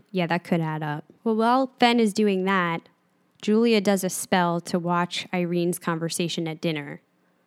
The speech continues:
and hears her saying she may have secured a new source for the fairies. The queen in the cell starts to talk to the other fairies, who she sees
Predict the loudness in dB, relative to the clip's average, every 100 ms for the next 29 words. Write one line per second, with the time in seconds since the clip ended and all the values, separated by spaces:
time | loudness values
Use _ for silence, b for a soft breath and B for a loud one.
0 | _ -6 -4 -2 0 2 0 -2 0 0
1 | 0 -2 -2 -2 -2 -4 -4 -8 -2 0
2 | 0 -2 -4 -4 -2 -2 -4 -6 -8 -6
3 | -6 -6 -8 -14 -12 -12 _ _ -10 -8
4 | -6 -2 2 4 2 2 0 -2 -2 0
5 | 2 2 0 -4 -6 -4 -4 -4 -10 -6
6 | -4 -2 -4 -4 -4 -4 -4 -4 -4 -8
7 | -10 -8 -8 -8 -10 -6 -4 -2 -2 -2
8 | -2 -2 0 -2 -4